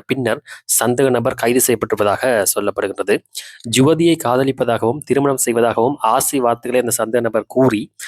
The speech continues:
அவர் வைத்தியசாலை வளாகத்துக்குள்ளேயே அந்த யுவதியோட பாலியல் உறவை கொண்டிருப்பதாக யுவதியின் முறைப்பாட்டுல குறிப்பிடப்பட்டிருக்கிறது. தனக்கு திருமணம் நிகழ்ந்து குழந்தைகள் உள்ளதை அவர் யுவதியிடம் மறைத்திருப்பதாகவும் தெரிவிக்கப்பட்டிருக்கிறது.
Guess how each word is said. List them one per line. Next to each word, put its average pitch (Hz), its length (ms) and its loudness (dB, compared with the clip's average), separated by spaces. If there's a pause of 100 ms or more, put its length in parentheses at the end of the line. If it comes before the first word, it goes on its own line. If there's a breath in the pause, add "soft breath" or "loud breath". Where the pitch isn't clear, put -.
(260 loud breath)
அவர் 127 280 0 (120)
வைத்தியசாலை 135 500 2
வளாகத்துக்குள்ளேயே 123 840 2
அந்த 120 160 -2
யுவதியோட 117 480 2
பாலியல் 139 400 0
உறவை 120 380 2 (360 soft breath)
கொண்டிருப்பதாக 113 800 0
யுவதியின் 123 420 2
முறைப்பாட்டுல 113 760 0
குறிப்பிடப்பட்டிருக்கிறது. 101 840 -4 (420 loud breath)
தனக்கு 127 280 0
திருமணம் 147 380 0
நிகழ்ந்து 139 320 2
குழந்தைகள் 135 420 0
உள்ளதை 127 240 2
அவர் 123 180 0
யுவதியிடம் 123 520 2
மறைத்திருப்பதாகவும் 120 1000 -2
தெரிவிக்கப்பட்டிருக்கிறது. 101 840 -2